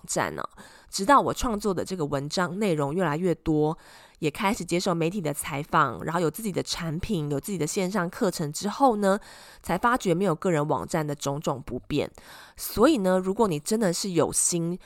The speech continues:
想要认真的经营个人品牌的话，而且你也愿意做一笔的，呃，其实这个投资也不会到很多啦，那我是建议说你，呃，也是宜早不宜晚，可以呢，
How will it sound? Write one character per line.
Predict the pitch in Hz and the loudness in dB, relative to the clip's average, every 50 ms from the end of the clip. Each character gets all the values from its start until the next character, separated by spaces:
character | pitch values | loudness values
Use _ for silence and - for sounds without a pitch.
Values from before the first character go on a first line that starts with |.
| - - | -20 -18
想 | - - - 139 123 147 | -10 -8 -6 -6 -2 0
要 | 175 170 | 0 0
认 | 180 196 226 208 175 180 | 2 2 2 2 2 0
真 | - 180 180 | 0 0 0
的 | 160 | 0
经 | 147 - - 180 175 | -2 -2 -4 -4 -2
营 | 156 151 | -4 0
个 | - 196 180 | 0 2 2
人 | 156 139 156 | 2 0 -2
品 | - - 175 185 - | -6 -10 -10 -10 -10
牌 | - - 117 78 | -8 -6 -6 -4
的 | - 135 | -4 -4
话， | 143 - - 233 185 131 - - - - - - - - | -6 0 6 6 8 8 8 4 -2 -10 -20 -20 -20 -6
而 | - 165 | -4 -2
且 | 180 - 226 175 | 0 0 0 2
你 | 175 | 2
也 | 175 160 151 | 2 2 2
愿 | 175 226 240 226 | 4 4 4 4
意 | 208 196 185 | 4 0 -4
做 | - - 208 190 175 | -2 2 2 2 4
一 | 175 180 | 2 0
笔 | - - 135 92 | -4 -8 -10 -8
的， | - - 73 53 53 - - - - - | -8 -6 -4 -4 -4 -4 -6 -8 -8 -6
呃， | 131 135 113 87 69 50 50 50 _ | -6 -4 -4 -6 -6 -10 -14 -14 _
其 | - - 247 | -4 -2 0
实 | 294 | 2
这 | - | 4
个 | 381 262 | 4 2
投 | - - - 160 165 | 2 2 0 0 0
资 | - - 190 196 | 0 -6 0 0
也 | 165 | 0
不 | 143 - 143 160 | 0 2 2 2
会 | 170 | 2
到 | 170 - - | 4 2 0
很 | - - - 135 - - _ | 0 0 -6 -6 -8 -6 _
多 | - 135 127 123 123 | 0 2 4 4 4
啦， | 120 80 62 - - - - - - - | 4 4 2 0 -8 -20 -20 -20 -18 -2
那 | - 214 180 | 0 2 2
我 | 143 | 2
是 | 160 185 | 0 -2
建 | 185 - - 202 180 175 170 | -2 -2 0 0 0 0 -2
议 | 160 | -4
说 | 160 - - 160 151 | -4 -2 0 0 0
你， | 151 151 139 101 85 - - - _ | 0 -2 -4 -8 -12 -14 -16 -12 _
呃， | - 135 117 62 | -6 -6 -4 -4
也 | 67 143 | -4 -6
是 | - - | -6 -6
宜 | - 151 170 190 | -6 -6 -8 -6
早 | - - 175 139 - - | 4 6 6 6 6 2
不 | - 180 170 | 0 0 -2
宜 | 143 110 101 131 123 - - | 0 -2 -4 -6 -6 -6 2
晚， | - 131 87 - - _ _ _ - - - - - _ | 4 4 4 4 -2 _ _ _ -20 -20 -20 -20 -18 _
可 | - - 170 165 | -2 2 2 2
以 | 196 196 165 | 2 2 -2
呢， | 143 151 151 147 | 0 0 0 0